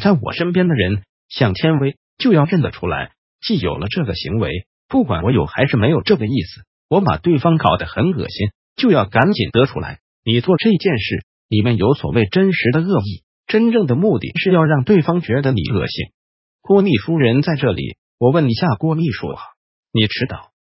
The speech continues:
你能不能感觉得出来，你是借着迟到在虐待我？在场的郭秘书答，当然感觉得出来呀，迟到的刚刚好，要迟到得有技巧，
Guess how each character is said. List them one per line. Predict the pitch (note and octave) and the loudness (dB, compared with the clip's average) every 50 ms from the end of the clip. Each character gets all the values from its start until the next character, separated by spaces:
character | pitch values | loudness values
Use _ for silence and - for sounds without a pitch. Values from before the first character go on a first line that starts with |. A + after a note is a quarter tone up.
| _ _ | _ _
你 | - A#2+ A#2+ | 2 2 2
能 | G#2+ A#2 D#3+ G3 | 4 2 0 2
不 | G3 G#3 | 2 4
能 | D#3 C3+ D#3+ E3+ | 4 4 2 2
感 | - G#2+ - G#2+ | 0 -4 -6 -6
觉 | - - - | -8 -6 -6
得 | C3 D3+ | -4 -4
出 | - - - | -6 -6 -8
来， | G#2 - - F#2 - _ _ _ _ _ | -8 -8 -8 -12 -14 _ _ _ _ _
你 | A2 A2 A2+ | -4 -2 -2
是 | A2 - - D3+ | -2 -2 -2 -4
借 | B2+ - G#3+ F#3 | 0 2 2 2
着 | - F2 | 2 0
迟 | - - - - D3 F#3+ | -4 -6 -4 -2 -2 0
到 | F3+ F3 A2+ F2+ | 0 0 -2 -2
在 | - E3 D#3+ B2+ | -2 0 0 2
虐 | A#2+ D3+ D3+ A2 | 2 2 0 2
待 | - D3+ A#2 | 0 0 -2
我？ | E2 - - - - _ _ _ _ _ _ _ _ _ _ | -2 -6 -10 -16 -20 _ _ _ _ _ _ _ _ _ _
在 | - A3 G3+ D3+ | -2 0 0 0
场 | - - - C2+ | 0 -2 -4 -4
的 | E2 D#2+ | -4 -4
郭 | - D#3 F3+ F#3 | 0 0 2 2
秘 | G#3 A3+ D3 | 2 2 0
书 | - - E3 E3 | -2 -2 -6 -6
答， | D#3+ - - G2 - - _ _ _ _ | -8 -8 -12 -14 -16 -18 _ _ _ _
当 | - E3 E3+ F3 | 0 0 2 4
然 | E3+ E3+ E3+ | 2 2 2
感 | - - C#2 - - | 0 -2 -4 -4 -4
觉 | - G#2 | -4 -4
得 | B2 D3+ | -2 -2
出 | - - - | -4 -6 -4
来 | G2+ F#2+ F2+ | -4 -2 -4
呀， | F#2+ - - - - _ _ _ _ _ _ _ _ _ _ | -4 -6 -10 -14 -20 _ _ _ _ _ _ _ _ _ _
迟 | - - - | -6 -4 -2
到 | E3+ F3+ D#3 | 0 2 2
的 | A2 F#2+ | 0 0
刚 | E2 - - F3+ F#3 | -2 -2 -2 -2 0
刚 | F3 F3+ E3+ E3 D#3 | 2 2 2 2 0
好， | - - - - - _ _ _ _ | -2 -8 -10 -12 -14 _ _ _ _
要 | _ F3 F#3 C#3 G2 | _ 0 0 0 0
迟 | - - C3+ | 0 0 0
到 | D#3 F#3 D#3+ C#3+ | 2 2 0 0
得 | D3 D3+ | 0 0
有 | F3 F3 | 0 0
技 | A2+ - G3+ E3 | 0 0 0 -2
巧， | B2 - - - - - | 0 -2 -4 -6 -6 -10